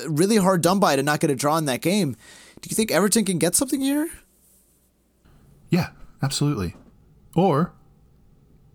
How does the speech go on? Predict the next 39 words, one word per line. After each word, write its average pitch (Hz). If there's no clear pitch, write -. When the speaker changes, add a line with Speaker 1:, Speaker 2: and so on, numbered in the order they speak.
Speaker 2:
nil-nil. 123
<laughs> -
Speaker 1:
Nil-nil 135
sounds 101
good. 98
Speaker 2:
<laughs> -
I -
mean, 170
I 139
know 170
you 147
would 139
like 104
nil-nil. 95
I'm 110
Speaker 1:
Yeah, -
Speaker 2:
just 147
Speaker 1:
I 165
would 180
Speaker 2:
saying, 156
Speaker 1:
love 156
Speaker 2:
like, 143
Speaker 1:
a 127
Speaker 2:
how 131
Speaker 1:
nil-nil. 110
Speaker 2:
likely 117
Speaker 1:
But -
I 202
mean, 202
Speaker 2:
is 85
it? 87
Speaker 1:
I'm 180
honestly 214
not 160
that 147
worried 147
about 139
Spurs 131
anymore. 127